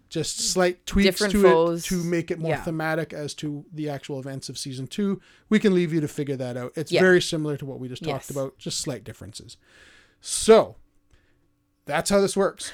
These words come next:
Speaker 2: <laughs>
Speaker 1: It's, it's not nearly as tricky as we might be making it seem.
Speaker 2: I
Speaker 1: It's just
Speaker 2: actually
Speaker 1: kind
Speaker 2: don't
Speaker 1: of a
Speaker 2: think that
Speaker 1: different
Speaker 2: sounded
Speaker 1: system.
Speaker 2: very
Speaker 1: It's, it's a,
Speaker 2: tricky.
Speaker 1: it's
Speaker 2: I
Speaker 1: a, it's a, it's
Speaker 2: yeah.
Speaker 1: unique system I haven't really seen much
Speaker 2: Yeah.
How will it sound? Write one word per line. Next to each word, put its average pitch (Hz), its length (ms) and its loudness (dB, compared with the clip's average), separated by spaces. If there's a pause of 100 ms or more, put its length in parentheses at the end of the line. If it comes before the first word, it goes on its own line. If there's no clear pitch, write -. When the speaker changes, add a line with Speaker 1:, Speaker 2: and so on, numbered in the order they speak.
(160)
Speaker 2:
<laughs> - 220 -4 (320)
Speaker 1:
It's, - 400 -2
it's 185 220 -2
not 220 240 6
nearly 214 260 6
as 185 80 0
tricky 180 260 -2
as 151 120 -6
we 151 100 -4
might 127 220 -10
be 123 80 -12
making 117 320 -14
it 104 100 -14
seem. 202 480 2
Speaker 2:
I - 40 -2
Speaker 1:
It's 330 120 -4
just 427 120 -2
Speaker 2:
actually - 100 0
Speaker 1:
kind 226 140 6
Speaker 2:
don't - 20 10
Speaker 1:
of 214 60 8
a 202 80 8
Speaker 2:
think 139 100 -10
that 196 100 6
Speaker 1:
different 202 320 2
Speaker 2:
sounded 202 120 0
Speaker 1:
system. 170 200 -2
Speaker 2:
very 143 160 -4
Speaker 1:
It's, 143 140 -12
it's 123 160 -6
a, - 20 -2
Speaker 2:
tricky. - 280 -12 (140)
Speaker 1:
it's 175 200 -4
Speaker 2:
I - 20 2
Speaker 1:
a, - 60 0
it's 160 240 -6
a, 170 40 -2 (200)
it's 175 240 -4
Speaker 2:
yeah. 170 60 -8
Speaker 1:
unique 190 420 2
system 165 340 -6
I 151 80 -4
haven't 143 200 -6
really 143 180 -8
seen 156 320 -10
much 135 500 -10
Speaker 2:
Yeah. 180 240 -6